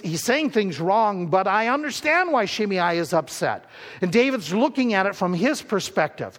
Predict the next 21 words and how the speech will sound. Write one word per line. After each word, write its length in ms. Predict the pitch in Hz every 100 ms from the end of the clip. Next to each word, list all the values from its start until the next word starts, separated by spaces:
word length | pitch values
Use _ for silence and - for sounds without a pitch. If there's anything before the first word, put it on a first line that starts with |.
| - -
considering 600 | - 214 - 269 269 226
the 80 | 196
source 440 | 165 - 254 196 202
and 120 | 165
how 220 | 170 190
that 180 | 196 175
happens. 560 | 202 254 - 165 160 - - - 135
A-, 240 | - - -
and 120 | 220
folk, 240 | 226 220 - - - _ _ -
doesn't 380 | 226 247 339
that, 280 | 285 233 254 262 214 190 -
isn't 280 | 208 240 302
that 200 | 262 247
a 140 | 180
wise 680 | 151 135 156 170 220 247 -
way 220 | 196 226
of 140 | 208
responding 680 | 165 156 - 175 175 208 214
to 100 | 196
people? 560 | 180 214 - 247 233